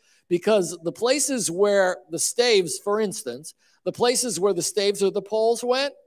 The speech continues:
it could be a ring that was attached just at one point that it went through it.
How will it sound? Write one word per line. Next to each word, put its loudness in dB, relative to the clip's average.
it -4
could -2
be 2
a 6
ring 6
that -2
was -4
attached -4
just -2
at -6
one -2
point 0
that -4
it -12
went -10
through -6
it. -12